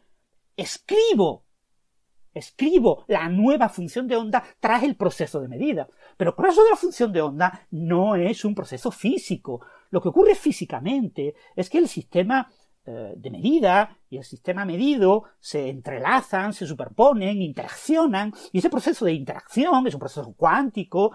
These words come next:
hay me-, hay algo cuántico en el sistema medidor que interacciona con el sistema de medida,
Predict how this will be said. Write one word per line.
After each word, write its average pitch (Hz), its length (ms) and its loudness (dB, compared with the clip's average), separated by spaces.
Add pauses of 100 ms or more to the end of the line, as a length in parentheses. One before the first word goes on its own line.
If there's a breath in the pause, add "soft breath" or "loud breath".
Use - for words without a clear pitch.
(140 loud breath)
hay 180 120 -2
me-, 185 180 -4 (100)
hay 175 200 0
algo 214 520 4
cuántico 180 600 -2
en 156 80 -4
el 147 60 -6
sistema 165 340 -10
medidor 160 520 4 (220 soft breath)
que 156 80 -4
interacciona 156 540 -6
con 156 100 -8
el 143 60 -8
sistema 160 340 -6 (120)
de 156 200 -8
medida, 165 420 -2